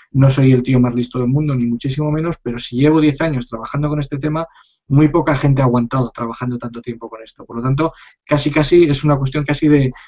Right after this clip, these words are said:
del que resiste gana. Por lo tanto, cuanto antes empecéis, yo os digo que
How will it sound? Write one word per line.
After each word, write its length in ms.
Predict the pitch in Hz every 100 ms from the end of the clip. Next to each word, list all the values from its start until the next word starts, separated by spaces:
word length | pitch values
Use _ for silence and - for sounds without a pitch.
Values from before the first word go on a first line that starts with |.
| _
del 300 | 131 127 123
que 160 | 127 120
resiste 500 | 120 - 131 151 131
gana. 300 | 123 113 107
Por 120 | 120
lo 80 | 123
tanto, 280 | 147 139
cuanto 260 | 135 120 135
antes 260 | 160 175 185
empecéis, 640 | 165 156 - 170 175 - _ _ - _
yo 200 | 135 165
os 60 |
digo 240 | 165 180 185
que 300 | 151 139